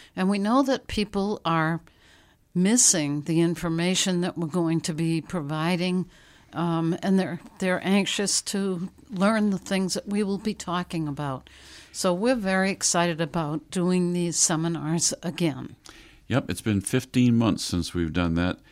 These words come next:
Speaker 2: So right now, your presenters at the seminar will be attorney Tenny Lance. It'll be myself, Ray Lance. Possibly our son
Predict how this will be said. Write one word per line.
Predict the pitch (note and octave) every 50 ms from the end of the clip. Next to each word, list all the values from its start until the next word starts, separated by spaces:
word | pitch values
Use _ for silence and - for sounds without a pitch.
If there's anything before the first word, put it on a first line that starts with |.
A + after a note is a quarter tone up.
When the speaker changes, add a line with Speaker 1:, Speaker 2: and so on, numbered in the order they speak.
| - - - - - - - -
Speaker 2:
So | - - C3 B2+ A#2+ A#2 - -
right | - G2+ A#2+ C#3+ E3+
now, | - A#2+ A2 G#2+ G#2+ A2+ A2+ A2+ A#2 A#2+ - - -
your | - G#2+ G2+ G2+ F#2+ F#2
presenters | - - - G#2 G2 E2+ G#2 A#2 B2+ - - B2 A2+ G2+ G#2
at | G#2 G2
the | - F#2
seminar | - - A2 G2+ F#2+ F#2+ F#2 F2 E2 E2 E2+
will | E2 F2 F2
be | D#2+ D#2+ F#2 F2+ F2 F2 F2 F2
attorney | E2+ - - G2+ F#2+ F#2 F#2 F#2
Tenny | E2+ - G2+ F#2 F2 F2 E2+
Lance. | E2 F2 F#2+ G#2 G#2+ A2+ A#2+ - -
It'll | F2 F2 E2 D#2+
be | D2+ - F2
myself, | E2 D#2+ D#2+ D#2+ D#2+ - - G2 G2 G2 F#2+ - -
Ray | D2+ E2+ F2+ F#2
Lance. | F2+ F#2 F#2+ F#2+ G2 G2+ G2+ - - - - - - - - - - - _ _ -
Possibly | - F#2+ F#2+ F#2+ - - - F#2 F2+ F#2+ F#2 F2+
our | F2 F2 E2+
son | - - G2 F#2 F2 F2 F2+ F2 F2